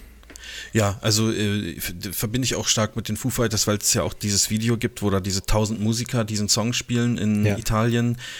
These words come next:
Speaker 1: Ähm, das ist einfach, äh, ja, also wer da mal so in, in Erinnerung schwelgen möchte, der kann sich das auf YouTube reinziehen und, oder auch mal einfach, äh, Under Pressure Foo Fighters eintippen. Das singt dann nämlich Taylor Hawkins. Der singt immer die Queen-Songs, die sie covern. Ähm,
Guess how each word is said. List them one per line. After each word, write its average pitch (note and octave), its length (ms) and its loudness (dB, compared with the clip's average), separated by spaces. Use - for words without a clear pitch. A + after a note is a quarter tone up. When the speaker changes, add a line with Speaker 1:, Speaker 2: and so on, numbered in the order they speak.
Speaker 1:
Ähm, G2+ 640 2
das - 200 4
ist - 180 2
einfach, G2 400 -2
äh, F#2 320 0
ja, F2+ 160 0
also G#2 240 2
wer G#2+ 120 4
da A2+ 100 6
mal A2+ 240 6
so G#2+ 120 4
in, G#2+ 280 4
in G2+ 360 4
Erinnerung A2+ 400 4
schwelgen A2 380 6
möchte, G#2+ 320 2
der G2+ 280 4
kann G#2 160 2
sich G2+ 120 2
das G2+ 140 2
auf - 120 -2
YouTube - 400 0
reinziehen F#2 400 0
und, F2+ 260 -2
oder G2+ 220 4
auch F#2+ 220 2
mal G2 240 6
einfach, G2 420 0
äh, G2 180 4
Under G2+ 200 2
Pressure - 340 2
Foo - 160 -2
Fighters F#2 400 2
eintippen. F#2+ 460 -4
Das F#2 180 0
singt G#2+ 240 0
dann F2 120 0
nämlich E2+ 300 -4
Taylor E2 280 -2
Hawkins. F#2 340 -6
Der G2 80 0
singt G2+ 180 0
immer G2 140 -2
die F#2 80 -2
Queen-Songs, G#2 560 2
die F2+ 100 -2
sie E2 140 -4
covern. F2+ 400 -4
Ähm, F#2+ 720 0